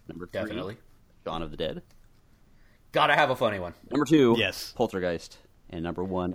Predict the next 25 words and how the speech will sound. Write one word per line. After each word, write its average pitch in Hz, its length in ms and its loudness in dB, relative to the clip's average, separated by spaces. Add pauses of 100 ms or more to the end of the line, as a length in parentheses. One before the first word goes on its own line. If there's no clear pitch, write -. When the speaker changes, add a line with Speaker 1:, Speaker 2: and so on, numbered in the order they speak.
Speaker 2:
Can't 233 300 4
believe 196 300 4
it 185 80 4
hasn't 160 280 2
been 147 120 4
a 127 60 0
house. 90 400 -4
Speaker 1:
Yep. 78 220 -8
And 90 140 -2
number 113 240 -2
one, 104 300 4
Speaker 3:
Right? - 100 -2
Speaker 1:
Event 92 260 -2
Horizon, 87 640 -2
bring 92 300 -2
on 90 100 0
the 82 60 -2
special 80 320 -8
effects. - 340 -14 (540)
Speaker 2:
Oh, 143 260 4
please. 98 600 -8 (640)
If 160 180 0
you're 214 220 6
listening, 202 480 2
Universal, 208 760 -2